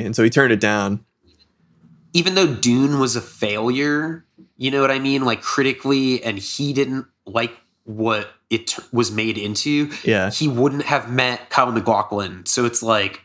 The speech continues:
Speaker 2: you
Speaker 1: Exactly.
Speaker 2: know, we wouldn't have Agent Cooper. We wouldn't have Jeffrey Beaumont. We, w-,
Speaker 1: I
Speaker 2: you
Speaker 1: know.
Speaker 2: know, it's just like,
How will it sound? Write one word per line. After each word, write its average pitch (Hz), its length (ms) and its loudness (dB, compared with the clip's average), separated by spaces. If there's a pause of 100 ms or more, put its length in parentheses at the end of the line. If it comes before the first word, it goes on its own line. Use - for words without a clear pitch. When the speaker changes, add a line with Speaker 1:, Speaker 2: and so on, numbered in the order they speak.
(160)
Speaker 2:
you 117 140 4
Speaker 1:
Exactly. 117 560 4
Speaker 2:
know, 120 60 4
we 113 60 0
wouldn't 120 160 0
have 117 360 -2
Agent 135 360 0
Cooper. 131 420 0
We 120 120 2
wouldn't 120 240 0
have 120 240 -2
Jeffrey 117 320 -2
Beaumont. 113 600 -2 (440)
We, 113 100 0
w-, 113 240 -2
Speaker 1:
I 113 40 2
Speaker 2:
you 120 60 4
Speaker 1:
know. 107 300 0
Speaker 2:
know, - 60 -6
it's - 180 -2
just 123 240 -2
like, 101 460 0